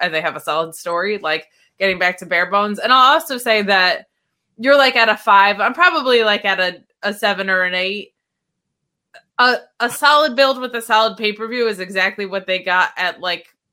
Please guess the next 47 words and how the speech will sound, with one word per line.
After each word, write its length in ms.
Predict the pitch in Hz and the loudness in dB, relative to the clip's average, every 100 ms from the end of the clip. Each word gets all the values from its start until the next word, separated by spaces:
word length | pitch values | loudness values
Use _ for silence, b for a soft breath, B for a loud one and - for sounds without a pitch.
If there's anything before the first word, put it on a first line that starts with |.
| _ | _
Full 400 | - - 214 202 | -16 -8 -6 -6
Gear. 560 | 190 190 202 233 226 _ _ _ _ _ _ _ | -6 -6 -4 -6 -10 _ _ _ _ _ _ _
And 340 | 214 214 208 202 - | -2 -2 -4 -10 -10
it 120 | 233 | -4
kinda 200 | 269 254 | 0 0
feels 200 | 262 240 | 2 2
like 120 | 226 | 0
we're 120 | 214 | -2
just 220 | 196 202 190 | -6 -6 -4
doing 280 | 202 185 | -4 -4
that 340 | 175 180 180 175 _ _ - | -2 2 0 -2 _ _ -14
again. 600 | 185 156 190 175 160 165 | -14 -8 -2 0 -2 -6
I 80 | - | -8
feel 160 | 220 233 | -2 -2
like 100 | 202 | -2
Full 300 | 240 233 214 | -4 -6 -4
Gear 200 | 208 214 | -6 -4
was 160 | 202 | -4
really 160 | 202 190 | -4 -4
important 340 | 175 185 139 | -6 -10 -12
'cause 120 | 160 175 | -12 -10
it 100 | 180 | -6
got 220 | 175 - | -6 -6
the 200 | 151 - _ | -10 -10 _
product 360 | 196 175 165 | -6 -4 -6
back 220 | - 170 156 | -6 -4 -4
on 160 | 143 | -8
track, 440 | - 190 170 202 - _ | -8 -2 0 0 -4 _
but 180 | 202 - | -10 -2
then 280 | 190 185 208 | -2 -2 -8
to 300 | 190 165 156 _ | -10 -10 -18 _
have 320 | 196 185 180 | -4 -2 -2
this 260 | 170 185 180 | 0 -2 -2
be 240 | - 190 | -8 -10
kind 240 | 175 180 175 | -4 -4 -4
of 80 | 160 | -10
just 180 | 175 | -8
like 160 | 185 185 | -6 -2
a, 200 | 175 175 | -2 -2
"This 160 | 294 381 | -6 -6
is 80 | 440 | -6
a, 200 | 403 311 | -6 -12
this 220 | 262 339 | -18 -16
is 180 | 370 381 | -12 -12
a 40 | - | -2
solid 260 | 330 330 | 0 0
build 380 | 359 311 196 185 | -2 -4 -4 -12